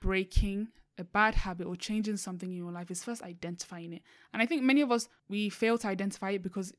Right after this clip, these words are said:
a habit is something you do so seamlessly. You don't even think about it. Just because you've been doing it all your life doesn't mean it's the only way or the right way. And just because your family is like that doesn't mean it's the only way or the right way. And people bring up to them, they're like, "You're so rude, you're so aggressive." And they're like, "Ah, no,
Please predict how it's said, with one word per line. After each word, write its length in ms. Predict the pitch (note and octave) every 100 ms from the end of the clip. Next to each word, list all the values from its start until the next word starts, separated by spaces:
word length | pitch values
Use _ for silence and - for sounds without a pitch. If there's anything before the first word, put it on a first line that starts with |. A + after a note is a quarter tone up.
| -
a 80 | G3+
habit 240 | A3 C4
is 60 | G#3
something 260 | G#3+ G3+ G3+
you 160 | F3+
do 300 | E3+ F3+ F#3+
so 400 | F#3+ - G3 F3+ F3+
seamlessly. 800 | F3 - - G3 F3+ E3+ - F3
You 80 |
don't 160 | F3+ G#3
even 160 | F#3 F3
think 220 | F3+ F3
about 320 | E3+ E3 -
it. 100 | -
Just 320 | - C4 C#4+
because 320 | D4 C4 B3 G#3+
you've 120 | G3
been 140 | F#3+
doing 180 | F3+ G3+
it 20 |
all 80 | F#3+
your 100 | F#3
life 300 | F3 E3+ _ _ _ _
doesn't 240 | G3 G3 F#3+
mean 80 |
it's 120 | F3 -
the 140 | -
only 200 | F#3 F#3
way 140 | F3+
or 120 | - F3
the 100 | E3+
right 220 | F3+ -
way. 160 | F3 - -
And 200 | A3 A3+
just 180 | C4 C4+
because 240 | C4 A#3+
your 140 | G3+ G3
family 460 | - B3+ D4 A3
is 140 | F#3+ F3+
like 200 | F3+ -
that 180 | F3+ - _ -
doesn't 240 | F#3+ F#3
mean 100 | F3+
it's 100 | E3+
the 120 | - -
only 200 | F#3 F3+
way 120 | F3
or 80 | F3
the 80 |
right 180 | F3 E3+
way. 200 | - - _ _ _ _ _ _ A#3+
And 120 | A#3+
people 420 | E4 F4 F#4 C#4+ -
bring 180 | A3 G#3+
up 140 | A3+
to 100 | -
them, 120 | F3+
they're 80 | E3+
like, 100 | E3+ -
"You're 140 | A3
so 200 | - E4
rude, 480 | D4+ A3+ C4 D#3 F#3
you're 100 | G3
so 340 | - C4 C4+
aggressive." 540 | F#3 F3+ A3+ - F#3 D3+
And 120 | F#3
they're 60 |
like, 140 | F3+ C#3+
"Ah, 180 | D#3+ D#3+
no, 240 | D#3+